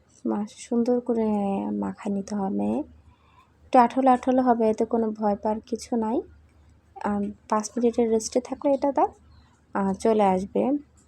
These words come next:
টেক্সচারটা সুন্দর। তো দেখতে পাচ্ছেন আমি এটা রেখে দিয়েছি, আর এটা করার জন্য আমি এখানে এক কেজি দুধকে প্রায় আধা কেজির মতো জাল দিয়ে নিয়েছি।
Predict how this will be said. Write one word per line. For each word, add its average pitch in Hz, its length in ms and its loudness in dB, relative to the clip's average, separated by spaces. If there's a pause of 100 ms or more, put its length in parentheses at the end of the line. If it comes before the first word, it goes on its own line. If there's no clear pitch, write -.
(180)
টেক্সচারটা 190 600 -2 (140)
সুন্দর। 185 320 -4 (2500)
তো 226 100 -2 (340)
দেখতে 233 280 -4
পাচ্ছেন 226 400 -2
আমি 226 320 2 (800)
এটা 233 200 0
রেখে 226 280 2
দিয়েছি, 233 560 2 (220)
আর 202 280 4
এটা 226 300 0 (1700)
করার 233 300 0
জন্য 262 240 -2
আমি 226 200 -2
এখানে 226 260 -2
এক 220 140 -6
কেজি 240 200 -4
দুধকে 226 520 -4
প্রায় 226 260 0
আধা 208 260 2
কেজির 247 280 2
মতো 240 240 0
জাল 208 280 0
দিয়ে 208 140 0
নিয়েছি। 208 480 0